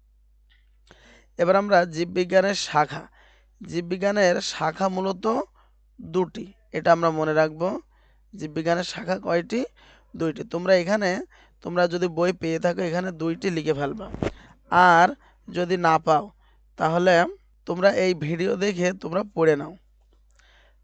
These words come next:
তা আমাদের মূলত প্রতিটি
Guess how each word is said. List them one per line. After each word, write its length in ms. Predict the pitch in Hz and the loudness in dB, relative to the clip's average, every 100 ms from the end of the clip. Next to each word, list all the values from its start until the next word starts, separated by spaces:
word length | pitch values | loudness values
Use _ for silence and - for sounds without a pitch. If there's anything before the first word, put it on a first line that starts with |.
| - | -4
তা 40 | 175 | -2
আমাদের 460 | 180 190 196 208 190 254 403 _ _ _ _ _ _ _ _ - - | 0 2 6 8 8 8 -6 _ _ _ _ _ _ _ _ -20 -6
মূলত 220 | 170 196 196 - | -6 -4 -6 -2
প্রতিটি 480 | 214 202 240 196 | -2 0 -6 -4